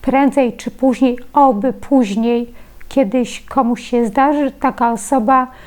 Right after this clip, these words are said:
po przeczytaniu takiej pozycji będzie wiedziała, co robić. Następnie panie opisują rynek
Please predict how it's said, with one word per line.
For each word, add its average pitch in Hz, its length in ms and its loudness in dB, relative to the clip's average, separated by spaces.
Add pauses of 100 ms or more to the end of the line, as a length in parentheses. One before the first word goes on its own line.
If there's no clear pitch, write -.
(480)
po - 120 2
przeczytaniu 269 800 0
takiej 247 320 -4
pozycji 226 480 -2
będzie 262 400 2
wiedziała, 240 600 0 (200)
co 247 260 0
robić. 233 600 0 (720)
Następnie 285 880 2 (380)
panie 285 540 4
opisują 277 880 2
rynek 254 640 0